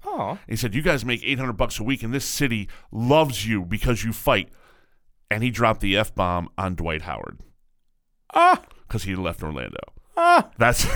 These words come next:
Speaker 2: <laughs> and I was, and my eyes just got huge, and I went, <gasps> "He didn't say that." And I look around, and every phone is up,
Speaker 1: <laughs>
Speaker 2: video and Rodman and the whole thing.
Speaker 1: So that's on YouTube?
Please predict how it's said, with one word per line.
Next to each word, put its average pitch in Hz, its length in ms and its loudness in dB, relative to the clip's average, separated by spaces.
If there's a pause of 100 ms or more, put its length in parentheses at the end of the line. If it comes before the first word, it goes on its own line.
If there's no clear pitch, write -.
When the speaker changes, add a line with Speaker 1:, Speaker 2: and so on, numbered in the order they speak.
(200)
Speaker 2:
<laughs> - 60 -2
and 127 80 4
I 156 60 8
was, 147 200 2
and 127 120 4 (120)
my 113 180 6
eyes 110 320 4
just 107 160 -4
got 92 180 2
huge, 127 600 2
and 120 80 2
I 120 40 4
went, 120 220 2
<gasps> 143 640 2
"He 196 120 4
didn't 190 240 4
say 196 220 6
that." 165 200 6
And 139 60 4
I - 40 8
look 156 180 4
around, 143 240 6
and 135 140 0
every 110 300 2
phone 104 360 0
is 98 140 -4
up, 95 180 -4
Speaker 1:
<laughs> 175 640 2
Speaker 2:
video 120 360 4
and 104 120 2
Rodman 101 340 0
and 101 80 -2
the 117 60 -2
whole 104 120 0
thing. 98 280 -4 (160)
Speaker 1:
So 165 120 2
that's 156 120 4
on 156 80 6
YouTube? 170 380 0